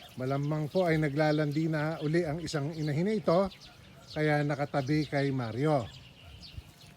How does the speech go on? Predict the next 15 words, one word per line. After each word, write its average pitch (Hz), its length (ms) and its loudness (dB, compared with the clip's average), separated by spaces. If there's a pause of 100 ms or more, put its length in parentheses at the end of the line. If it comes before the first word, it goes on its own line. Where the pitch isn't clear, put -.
(1040)
Yan 160 80 -6
po, 220 160 2
marami 196 400 6
ang 214 680 2
heavy 202 300 4
pregnant 220 500 2
na 220 240 4 (720)
dito 151 240 -2
sa 180 320 4
ating 190 180 2
matatandang 185 640 4
inahin 220 560 4 (640)
ng 165 640 2
consolidated 156 880 2
pen. 160 260 6